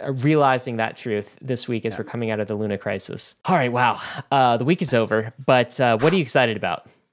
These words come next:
Speaker 2: Oh, hang on, we still got Friday left.
Speaker 1: <laughs>
Speaker 2: Uh,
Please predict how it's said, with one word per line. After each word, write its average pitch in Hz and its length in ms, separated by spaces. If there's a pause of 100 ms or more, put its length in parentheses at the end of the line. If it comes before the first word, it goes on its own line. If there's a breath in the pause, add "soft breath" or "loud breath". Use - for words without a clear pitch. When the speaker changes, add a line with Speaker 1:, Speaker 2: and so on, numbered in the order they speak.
(260)
Speaker 2:
Oh, 143 80
hang 143 500
on, 123 200
we 131 140
still 139 160
got 123 160
Friday 113 300
left. 101 320
Speaker 1:
<laughs> - 20
Speaker 2:
Uh, - 140